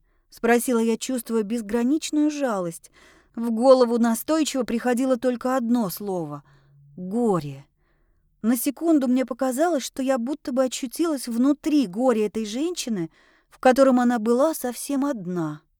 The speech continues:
«Ты не поймешь, маленькая», —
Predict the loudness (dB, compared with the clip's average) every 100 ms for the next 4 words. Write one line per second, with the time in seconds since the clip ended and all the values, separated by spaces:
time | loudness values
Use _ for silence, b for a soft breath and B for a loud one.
0 | _ _ _ 0 4 4 4 0 -2 2
1 | 2 2 -2 -6 -4 -4 -2 -2 -4 -8
2 | -8 -8 -8